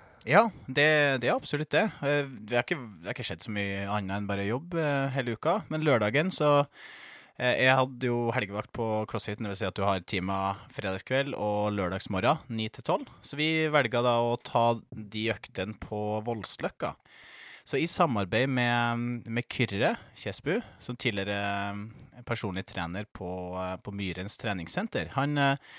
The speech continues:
kom her for et par måneder rett før sommeren og spurte om, eh, eh, om vi kunne være med og ha et lite samarbeid rundt en, en treningsøkt som han ønsket å gjøre for å hedre og minne, eh, hunden sin Mio,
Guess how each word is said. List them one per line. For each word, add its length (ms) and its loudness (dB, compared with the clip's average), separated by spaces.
kom 160 0
her 180 4
for 240 -2
et 480 -4
par 140 0
måneder 240 0
rett 140 -2
før 120 -6
sommeren 420 -2
og 120 -4
spurte 420 -4
om, 280 -2
eh, 260 0
eh, 140 -2
om 180 0
vi 140 2
kunne 480 -2
være 240 4
med 160 -2
og 80 2
ha 120 2
et 100 -6
lite 180 -6
samarbeid 560 -2
rundt 300 -6
en, 340 -4
en 140 -8
treningsøkt 880 -2
som 200 -6
han 220 0
ønsket 340 -4
å 140 0
gjøre 500 -2
for 180 -6
å 280 2
hedre 560 -4
og 80 -6
minne, 580 -4
eh, 180 -4
hunden 300 -4
sin 400 -4
Mio, 440 -2